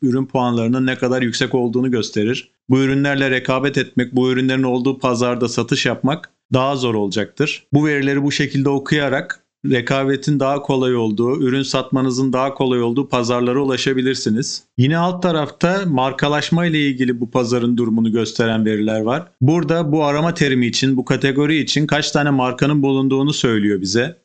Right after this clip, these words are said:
Geçen sene yirmi dört tane marka varken bugün itibariyle otuz bire yükselmiş marka sayısı. Marka sayısı da ne kadar çok olursa onlarla rekabet etmeniz yine zor olacaktır. Ayrıca ilk beş markanın tıklanma oranlarındaki payını görüyorsunuz.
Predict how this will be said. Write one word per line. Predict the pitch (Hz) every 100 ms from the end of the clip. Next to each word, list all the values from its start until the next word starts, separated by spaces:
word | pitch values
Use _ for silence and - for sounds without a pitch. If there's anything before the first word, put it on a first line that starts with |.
| -
Geçen | 120 120 156
sene | 156 156 160
yirmi | 143 139 143
dört | 165 170
tane | 151 131
marka | 123 117 120 117
varken | 113 104 143 170 180
bugün | 151 147 147
itibariyle | 131 120 117 117 120
otuz | 143 135 127
bire | 135 143
yükselmiş | 120 123 107 104
marka | 107 104 104
sayısı. | 104 107 101 - 127 170 - _
Marka | 127 139 139
sayısı | 165 160 147 -
da | 151
ne | 151
kadar | 151 151 143
çok | 143 139
olursa | 143 143 135 139
onlarla | 135 143 143 135
rekabet | 135 139 139 143
etmeniz | 135 120 120 117
yine | 113 135
zor | 135 135
olacaktır. | 131 110 98 104 - 143 - - _
Ayrıca | 135 135 143 143
ilk | 139 160
beş | 156 -
markanın | 143 131 135 131 143
tıklanma | 151 139 - 131 139
oranlarındaki | 135 131 127 127 123 127 123 123
payını | 127 123 135
görüyorsunuz. | 127 113 104 - 107 113 113 -